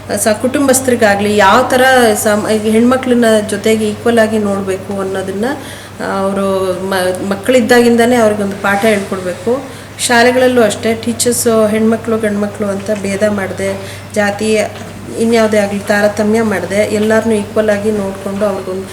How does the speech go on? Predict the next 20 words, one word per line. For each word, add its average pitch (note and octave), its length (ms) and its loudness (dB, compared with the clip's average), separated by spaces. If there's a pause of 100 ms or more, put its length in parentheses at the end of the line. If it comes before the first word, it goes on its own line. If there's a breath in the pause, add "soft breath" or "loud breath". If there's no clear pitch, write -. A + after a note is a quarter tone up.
(220 loud breath)
ಅಲ್ಲಿಂದನೇ D4 480 4
ಬೇಸ್ A#3 380 6 (260)
ಲೆವೆಲಿಂದನೇ A#3 680 2
ಶುರುವಾಗಬೇಕು F#3+ 640 -2
ಆ F3 80 0
ಈಕ್ವಾಲಿಟಿ F3+ 520 -6
ಅನ್ನೋದು. F3 380 -10
ಇಲ್ದಿದ್ರೆ G3 720 -8 (140)
ಸಮಾಜದಲ್ಲಿ G#3+ 720 0
ನಾವು G#3+ 360 2
ನಮಗಾಗಿ, A3 720 4
ಆ, G#3 640 -6
ಸ-, G3+ 600 0
ಹೋರಾಟ G#3+ 320 6
ಮಾಡಬೇಕಾಗಿ F#3 960 -2 (520)
ಬಂದ್ರೂ A#3 420 4
ಕೂಡ A#3 160 2
ಅದಕ್ಕೊಂದು G#3 540 2
ನ್ಯಾಯ G3 320 2
ಸಿಗಲ್ಲ. G#3 420 0